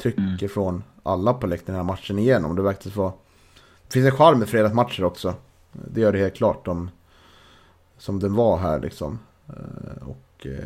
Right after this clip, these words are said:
Speaker 1: nej, jag landar nog också på den. Det, vi har ju spelat otroligt bra i borta år, liksom. Eh, bortsett från lite i början och lite från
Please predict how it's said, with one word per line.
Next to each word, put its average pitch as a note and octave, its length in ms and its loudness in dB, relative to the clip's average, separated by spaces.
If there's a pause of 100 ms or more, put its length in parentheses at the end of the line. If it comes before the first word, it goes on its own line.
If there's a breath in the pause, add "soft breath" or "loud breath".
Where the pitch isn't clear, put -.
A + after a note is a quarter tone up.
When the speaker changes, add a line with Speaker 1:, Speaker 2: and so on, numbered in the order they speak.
(140)
Speaker 1:
nej, B2 460 2
jag C3 120 -6
landar D3 240 2
nog A#2 100 2
också G2+ 240 -4
på A#2 140 -4
den. E2 360 0
Det, A2+ 140 0
vi A#2+ 100 4
har B2+ 80 8
ju B2 60 0
spelat A#2+ 220 4
otroligt D3+ 260 2
bra C3+ 240 6
i F2+ 40 0
borta F2+ 320 -4
år, D2 160 2
liksom. D#2+ 360 -4 (720 soft breath)
Eh, G1+ 560 -10
bortsett G2+ 380 -4
från G#2+ 120 2
lite G2 140 -2
i F2+ 40 -2
början F#2 280 2
och F#2 80 0
lite F2+ 280 -4
från F2+ 300 -6